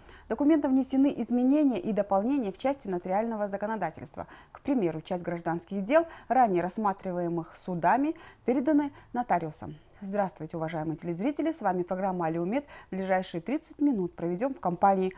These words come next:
судьи Кокшетауского городского суда Акмолинской области Гаухар Нурмановой и председателя Нотариальной палаты по Акмолинской области Гульжан Кубитаевой. А, Гауха-,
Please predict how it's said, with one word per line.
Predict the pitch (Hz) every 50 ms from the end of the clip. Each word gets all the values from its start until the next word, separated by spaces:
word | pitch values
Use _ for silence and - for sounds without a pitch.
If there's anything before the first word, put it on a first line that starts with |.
| - - - -
судьи | - - 226 214 196 226 220
Кокшетауского | - 226 220 - - 240 - 208 180 - - - 165 160
городского | 170 170 175 165 - - - 175 170 170
суда | - - 190 196 254 285 277 - - - - -
Акмолинской | 170 - 190 185 185 180 - 190
области | 185 180 190 - - 185
Гаухар | 175 190 190 - 208 175 180 165
Нурмановой | 175 160 165 160 160 156 180 220 254 262 285
и | - - 320
председателя | - 320 294 - 226 196 226 247 247 240 220 214
Нотариальной | 208 202 - 214 226 214 202 180 165 156
палаты | - - 160 175 202 262 277 -
по | 247 - 214 202
Акмолинской | 196 - 196 185 175 170 - - 165
области | 196 240 254 311 302 - - 330 - - - - -
Гульжан | - 196 196 180 202 214 226 220
Кубитаевой. | - 214 196 202 - - 156 143 143 143 - 156 - - - - - - - - - - - - - - - - - - - -
А, | 190 185 175 170 175
Гауха-, | 190 208 220 - - 214 190